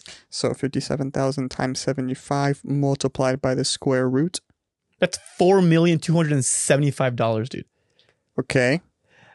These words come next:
Speaker 2: So, but their endowment is, like, in the billions. So that's still kinda small. But four million is still a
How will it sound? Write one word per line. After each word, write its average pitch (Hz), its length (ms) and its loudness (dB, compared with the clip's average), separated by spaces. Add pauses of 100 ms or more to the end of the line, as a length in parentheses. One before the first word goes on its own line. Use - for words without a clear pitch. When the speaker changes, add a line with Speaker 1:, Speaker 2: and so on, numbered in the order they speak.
(140)
Speaker 2:
So, 160 380 4
but 131 320 2
their 151 340 6
endowment 135 680 2
is, 123 200 0
like, 131 200 0
in 135 80 -2
the 123 80 0
billions. 113 560 -4
So 117 560 -2
that's 120 400 -6 (140)
still - 280 -4
kinda 113 240 -4
small. 123 260 -6
But - 280 -2
four 302 320 2
million 220 560 2 (160)
is 147 240 2
still 220 320 2
a 170 260 4